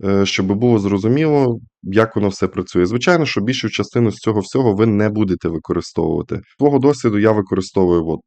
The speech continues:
е, додавання користувачів, облікові записи, джерела даних і підтвердження домену. Ну і, звичайно, що рахунки та платежі. По суті, все, що от з цього потрібно. Е, з цього моменту давайте я покажу, як створити фан-пейдж на сторінці і створити,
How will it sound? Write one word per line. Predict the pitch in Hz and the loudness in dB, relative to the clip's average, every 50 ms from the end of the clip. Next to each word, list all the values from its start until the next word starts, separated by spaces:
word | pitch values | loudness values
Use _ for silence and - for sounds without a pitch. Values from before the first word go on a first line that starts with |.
| _ - | _ -8
е, | 85 80 80 82 82 | -6 -4 -4 -4 -6
додавання | 82 87 98 98 104 101 104 107 101 101 95 | -4 -2 0 2 2 4 4 2 2 2 0
користувачів, | - - 101 101 98 - - 139 135 151 - - - 180 147 | 0 2 0 0 0 -2 -4 -2 -2 -2 -2 0 0 2 2
облікові | 120 95 98 95 - 104 107 110 | 2 0 0 -2 0 0 0 0
записи, | 107 113 131 131 131 120 113 - 98 | 2 0 0 0 0 -2 -4 -4 -6
джерела | 87 92 98 98 104 101 101 98 | -2 -2 0 0 2 0 0 0
даних | 98 117 120 123 120 113 110 107 - _ _ _ _ _ _ _ _ _ | 0 0 2 2 2 0 0 -2 -4 _ _ _ _ _ _ _ _ _
і | - 101 113 | -2 -2 0
підтвердження | 110 104 92 - 95 98 95 90 85 95 92 87 | 0 -2 -4 2 4 4 4 4 2 0 -2 0
домену. | 82 82 80 78 78 78 80 82 85 _ | 0 0 -2 -2 -2 -4 -6 -8 -10 _
Ну | - - 156 147 | -2 0 2 2
і, | 107 82 92 98 | 2 2 0 0
звичайно, | 98 90 92 95 - - 107 104 101 95 87 | 0 0 -2 -4 -2 0 0 2 2 0 -2
що | - - - 92 87 87 85 82 - _ _ _ _ _ _ _ _ - | -4 -4 -4 -2 0 0 -2 -4 -8 _ _ _ _ _ _ _ _ -6
рахунки | - 92 95 95 - 127 117 120 - 92 | 0 0 0 2 2 2 2 2 0 -2
та | - 98 | 0 0
платежі. | 90 - 85 80 - - 78 78 78 76 - _ _ - | 0 0 -4 -4 -2 -4 -6 -6 -8 -12 -14 _ _ -6
По | - 101 | -6 -4
суті, | - - 135 131 - | -2 -2 -2 -2 -2
все, | 113 - - 123 120 | -6 -2 0 0 0
що | 120 - - - 101 101 95 | 0 0 -2 0 0 2 2
от | 92 87 | 0 0
з | - - | -2 -6
цього | - - 92 92 90 | -4 -2 -2 -2 -2
потрібно. | - - - - 80 78 78 78 - - _ _ _ _ _ _ - | -4 -6 -6 -6 -6 -4 -6 -6 -8 -10 _ _ _ _ _ _ -12
Е, | 95 95 95 95 92 | -10 -8 -6 -6 -6
з | - - | -8 -2
цього | - 123 117 117 113 | 0 2 2 4 4
моменту | 110 110 113 135 170 185 180 123 | 4 4 4 4 4 4 2 2
давайте | 104 101 107 120 117 - | 2 4 4 4 4 4
я | 107 98 | 0 0
покажу, | - 98 - 110 113 127 | 0 -2 -4 -2 0 0
як | 107 - | -2 -2
створити | - - - 104 104 101 98 95 | -4 -4 0 2 2 4 2 2
фан-пейдж | 87 - - 107 101 95 - 85 82 82 104 120 - - - _ - | -2 0 0 0 0 2 2 0 2 2 0 -4 -6 -12 -12 _ -8
на | 123 123 123 123 127 131 131 | -2 0 2 2 2 2 0
сторінці | 127 131 - - 147 143 147 156 170 175 - - 202 208 - - | -4 -6 -4 -2 0 0 0 -2 -4 -4 -4 -6 -6 -6 -4 -4
і | 151 180 | -2 -2
створити, | 185 - - - 113 107 107 120 151 156 - 160 156 160 | -2 -4 -6 -2 0 2 4 4 2 2 0 -2 -2 -2